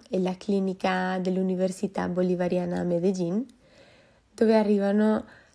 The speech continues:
casi di fallimenti in liposuzione e protesi mammarie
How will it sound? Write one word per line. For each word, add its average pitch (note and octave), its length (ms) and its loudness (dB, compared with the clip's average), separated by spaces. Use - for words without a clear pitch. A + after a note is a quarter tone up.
casi G#3 320 0
di G3 140 2
fallimenti G3 760 2
in F#3+ 100 2
liposuzione F3+ 1120 -2
e G3 140 0
protesi F#3 600 -2
mammarie F#3 720 -2